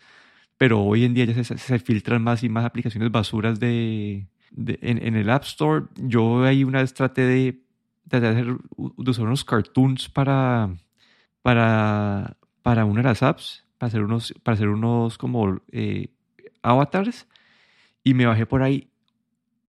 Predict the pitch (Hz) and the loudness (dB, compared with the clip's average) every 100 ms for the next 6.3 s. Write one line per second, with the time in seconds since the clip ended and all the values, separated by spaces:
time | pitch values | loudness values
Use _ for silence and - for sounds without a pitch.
0 | - 135 131 156 151 156 147 143 120 127 | -8 -4 2 2 2 0 -4 -4 -4 -2
1 | 151 113 104 151 165 143 117 127 147 127 | -4 -4 -4 -4 -4 -4 -4 -4 -6 -6
2 | 113 113 113 135 131 107 98 117 123 131 | -4 -4 -2 -4 -2 -2 0 2 4 4
3 | 131 139 120 104 110 123 - 131 123 117 | 0 0 0 0 0 0 0 0 0 -2
4 | - 123 113 - _ - 117 117 113 107 | -2 0 0 -4 _ -4 -2 0 0 2
5 | 117 143 135 - 127 - 135 131 139 135 | 4 4 4 2 0 0 -2 0 0 -2
6 | 165 202 | -2 -6